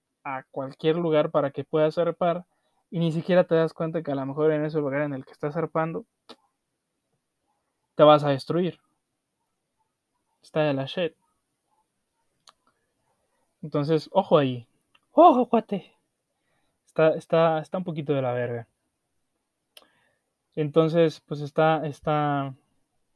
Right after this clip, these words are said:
está de la shit. Pero bueno. Después ini-, de-, después plantea lo del inicio de las sesiones. Este, se establece un contacto,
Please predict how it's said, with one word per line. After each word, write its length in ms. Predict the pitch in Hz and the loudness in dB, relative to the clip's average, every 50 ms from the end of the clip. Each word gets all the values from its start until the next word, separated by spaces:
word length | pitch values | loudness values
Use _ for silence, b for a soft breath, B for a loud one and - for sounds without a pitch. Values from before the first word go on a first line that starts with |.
| _ _ _ _ _ _ _ _ _ _ _ _ | _ _ _ _ _ _ _ _ _ _ _ _
está 140 | _ - 143 | _ -6 -6
de 80 | 139 135 | -4 -4
la 100 | 131 123 | -4 -8
shit. 260 | 120 - - 127 135 _ _ _ _ _ _ _ _ _ _ _ _ _ _ _ _ _ _ _ _ _ _ _ _ _ _ _ _ _ _ _ _ _ _ _ _ _ _ _ _ | -10 -10 -12 -12 -12 _ _ _ _ _ _ _ _ _ _ _ _ _ _ _ _ _ _ _ _ _ _ _ _ _ _ _ _ _ _ _ _ _ _ _ _ _ _ _ _
Pero 160 | 170 165 160 | -4 -4 -2
bueno. 380 | 147 147 139 131 127 120 117 _ _ _ _ _ _ _ _ _ _ _ _ _ _ _ _ _ _ _ _ _ _ _ _ _ _ _ _ _ _ _ _ _ _ _ _ _ _ _ | -2 -2 -4 -4 -6 -8 -12 _ _ _ _ _ _ _ _ _ _ _ _ _ _ _ _ _ _ _ _ _ _ _ _ _ _ _ _ _ _ _ _ _ _ _ _ _ _ _
Después 340 | 175 170 - - 196 185 - | -6 -4 -2 0 -2 0 2
ini-, 300 | 214 190 190 196 196 196 | 0 0 0 0 -2 -2
de-, 240 | 196 196 190 196 190 | 0 0 0 0 0
después 400 | 185 190 180 - - 202 190 190 | 0 -2 -2 -2 -2 -2 -2 -2
plantea 460 | - - 190 180 175 - 180 180 180 | -2 0 0 0 2 4 6 6 6
lo 80 | 175 175 | 6 6
del 160 | 160 156 151 | 4 4 4
inicio 300 | 151 151 160 165 160 165 | 2 0 -2 -4 -2 -2
de 80 | 160 151 | 0 0
las 140 | 147 143 143 | -2 -2 -4
sesiones. 600 | 175 160 - - 196 180 175 175 180 175 _ _ _ _ _ _ _ _ _ _ _ _ _ _ _ _ _ _ _ _ _ | -6 -8 -4 -4 -2 -2 -2 -4 -6 -10 _ _ _ _ _ _ _ _ _ _ _ _ _ _ _ _ _ _ _ _ _
Este, 560 | - 143 139 131 - - _ _ - 147 143 | -10 -8 -8 -8 -10 -16 _ _ -2 -2 0
se 100 | 139 151 | -2 -4
establece 440 | 139 - - 139 139 139 147 143 143 | -4 -2 0 0 2 2 0 0 -2
un 120 | 139 139 | -6 -6
contacto, 920 | - 143 135 139 - 156 156 156 160 156 _ _ - 151 147 147 143 143 - | -6 -8 -8 -4 0 2 4 4 2 0 _ _ -2 0 0 0 -2 -4 -8